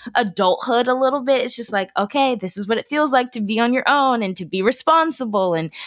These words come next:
to take care of yourself and figure out what you're gonna eat for dinner and if you're gonna go to class today. So I appreciate it for everything that it is, the education, yes, but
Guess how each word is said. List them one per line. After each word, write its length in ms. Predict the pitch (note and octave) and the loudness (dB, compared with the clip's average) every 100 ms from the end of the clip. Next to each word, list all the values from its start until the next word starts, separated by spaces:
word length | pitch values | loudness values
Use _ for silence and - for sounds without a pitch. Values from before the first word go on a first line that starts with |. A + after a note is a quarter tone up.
| - | -10
to 80 | - | -6
take 260 | E3 E3+ E3 | 0 0 2
care 240 | D4 D#4 | 4 4
of 100 | C4 | 4
yourself 380 | G3+ - D3 - | 0 -2 -4 -6
and 100 | D3 | -8
figure 260 | C#3+ F3+ G3+ | -6 0 0
out 120 | - | 0
what 160 | B3+ | -2
you're 100 | D4+ | -2
gonna 200 | C#4+ D#4 - | -2 -2 -2
eat 200 | E4+ - | -8 -4
for 120 | A#4+ | 0
dinner 500 | F#4 A4 F#4+ C4 G#3 | 4 4 4 4 4
and 180 | E3+ D3+ | 2 -4
if 120 | E3 | -6
you're 120 | G#3+ | -2
gonna 180 | C4+ D#4+ | 0 2
go 100 | E4+ | 0
to 80 | - | 0
class 480 | - G4 G4+ G#4+ - | 2 4 6 4 2
today. 520 | C4 G3 D#3 C3+ C#3+ | 2 4 4 2 0
So 420 | - A#3+ A3+ A3+ - - - | 0 4 4 2 -4 -8 -4
I 120 | G#3 | 0
appreciate 680 | A#3 A3 - A3+ - A3+ A3 | 0 -2 -4 -6 -4 -2 -2
it 240 | A3+ A3 - | 0 -2 -6
for 420 | G3+ F#3 F3+ E3 | -4 0 0 0
everything 480 | F3+ G3 G#3 G#3+ F#3+ | -2 -2 -4 -6 -6
that 180 | E3+ E3+ | -4 -2
it 140 | F3 | -4
is, 440 | D#3+ D3 F3+ G#3 E3 | -4 -4 -4 -6 -10
the 420 | F3+ E3+ D#3+ C#3 | -10 -10 -10 -6
education, 840 | - F3+ F3 E3+ D#3+ - F3 E3+ E3+ - - | -4 -4 -8 -8 -8 -8 -8 -6 -8 -12 -14
yes, 320 | F3 F#3+ D#3+ - | -2 0 0 -4
but 180 | - | -6